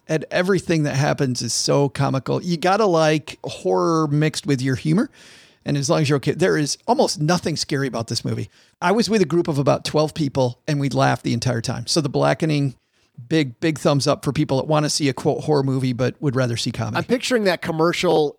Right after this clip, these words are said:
Speaker 2: It ran for a couple of years, and now I'm drawing a blank on the company, so it must not have been an effective commercial, but the kids are running around, and they're, they're like,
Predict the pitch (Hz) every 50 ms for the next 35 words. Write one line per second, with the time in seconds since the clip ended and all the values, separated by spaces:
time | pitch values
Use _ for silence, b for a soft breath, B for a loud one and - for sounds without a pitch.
0 | - - - - - 185 175 170 208 269 294 269 - 151 143 131 - - - 208
1 | - 170 147 135 131 156 180 175 156 143 117 123 127 139 156 180 180 151 139 151
2 | 143 139 127 131 139 139 139 - 131 120 110 107 - - 147 135 - 131 110 101
3 | 104 - 135 117 107 113 139 139 - - 135 120 110 98 123 113 107 101 - -
4 | 160 151 - - 131 - - 120 117 110 107 - - 123 110 104 117 107 - B
5 | B B B B B B - 208 - - - 220 220 185 165 208 185 160 165 165
6 | 175 180 175 170 151 151 147 147 151 156 165 165 165 151 147 147 147 143 - -
7 | 147 180 175 175 170 156 B